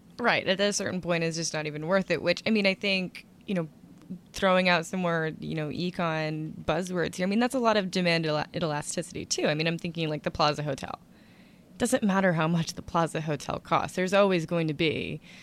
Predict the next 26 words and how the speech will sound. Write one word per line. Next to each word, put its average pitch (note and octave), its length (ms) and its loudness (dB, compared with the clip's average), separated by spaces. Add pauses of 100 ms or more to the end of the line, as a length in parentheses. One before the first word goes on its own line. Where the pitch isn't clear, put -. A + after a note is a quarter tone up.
(140)
someone E3 320 2
who's E3 160 0
going, D3 480 0
willing E3+ 380 2
to - 100 -6
pay C#3+ 320 2
the D3+ 80 -2
venue D3 300 2
price C3 380 -4
to F3 100 -2
have C#3 240 -2
their E3+ 100 4
wedding C3+ 260 -4
at D3+ 80 -6
the F#3+ 60 -4
Plaza C3 320 -4
Hotel D3+ 380 -4
in D#3+ 80 -2
New A3 100 2
York. - 260 -2
It - 80 -8
doesn't A3 300 2
really F3 280 2
matter. D3+ 460 2
Like, D3+ 260 -4 (360)
the, F#3 540 2